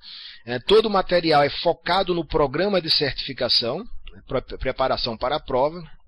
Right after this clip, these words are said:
Então, em alguns momentos, vai haver a, vão ter uma ênfase maior porque eles são mais cobrados na prova de certificação.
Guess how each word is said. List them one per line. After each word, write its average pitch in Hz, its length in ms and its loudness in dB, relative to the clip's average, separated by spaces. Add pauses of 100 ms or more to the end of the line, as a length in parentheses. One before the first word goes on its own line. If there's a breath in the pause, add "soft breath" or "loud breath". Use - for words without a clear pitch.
(120)
Então, 147 180 -2
em 170 80 0
alguns 151 380 0
momentos, 131 640 -2 (340 loud breath)
vai 139 160 2
haver 135 360 0
a, 113 440 -4 (160)
vão 160 160 2
ter 156 160 -2
uma 156 220 4
ênfase 147 340 0
maior 143 360 2
porque 160 600 -4
eles 151 240 -6
são 156 160 0
mais 160 360 0
cobrados 151 520 2
na 151 140 -2
prova 160 340 2
de 156 80 -8
certificação. 156 840 -4